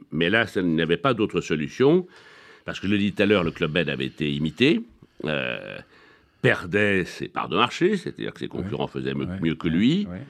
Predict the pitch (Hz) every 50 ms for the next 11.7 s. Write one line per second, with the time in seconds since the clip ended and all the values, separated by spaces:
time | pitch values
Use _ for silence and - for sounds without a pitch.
0 | - - 85 87 - - - - 73 - - - - - - - - 78 104 135
1 | 190 165 - - - - - - 69 67 - - 73 85 90 87 98 143 170 190
2 | 196 185 _ _ _ _ - _ - _ _ _ _ - 104 98 90 85 78 69
3 | 64 50 - - - - - _ _ - - - 107 117 127 - - - - -
4 | - - - 85 - - - - _ - 135 131 127 120 117 117 120 127 120 107
5 | 92 98 107 92 - - - 117 131 147 123 104 92 76 67 78 73 65 58 -
6 | - - _ _ _ _ _ _ _ _ _ _ _ _ _ _ _ _ _ _
7 | _ _ _ _ _ - 120 135 151 175 175 175 - - - 123 131 123 131 127
8 | 120 123 131 127 - - - 120 113 - - 113 - - 160 170 - - - -
9 | _ - - 90 85 95 120 135 147 139 107 98 87 78 76 - _ _ - -
10 | - 65 65 - - 71 62 - - - - 73 - - 110 127 139 131 - -
11 | - 90 95 90 90 107 110 - 220 160 117 92 -